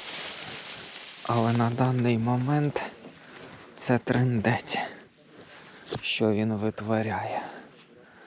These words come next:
Чувак тут весь день ходив, он, ну, він вертушки кидав, там кавун, вертушка, помаранчеві, окуневі, пропитався окуня ловить. М,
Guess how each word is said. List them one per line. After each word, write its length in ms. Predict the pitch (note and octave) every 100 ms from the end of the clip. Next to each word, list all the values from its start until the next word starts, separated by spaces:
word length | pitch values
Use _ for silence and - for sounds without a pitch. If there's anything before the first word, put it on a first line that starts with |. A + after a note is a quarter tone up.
| - - -
Чувак 380 | - A2+ A#2 -
тут 200 | A2 A2+
весь 260 | A2 A2
день 240 | G#2+ G#2 G2+
ходив, 400 | - A#2+ B2 G#2+
он, 180 | G2 G#2+
ну, 160 | C#3
він 160 | A#2+ G#2
вертушки 560 | F#2+ - - C#3 - G#2
кидав, 420 | - F#2+ F2+ G2+
там 200 | F#2 G2 - -
кавун, 440 | G2+ G#2 B2 A#2+ - - - - - - - -
вертушка, 720 | G2 F#2+ - - - - G#2+ - - - _ _ _ - - - - -
помаранчеві, 920 | G2+ G2 G2 A2+ G#2+ - G2 F#2 G2+ - - -
окуневі, 720 | F3 - G2+ G#2 G#2+ G2 G#2 - - - - _
пропитався 720 | - F2+ - - F2+ D#2+ -
окуня 500 | F#2+ F2+ - E2+ F#2
ловить. 480 | E2 - E2 G2 - - - - - - - - - - - - -
М, 140 | G2+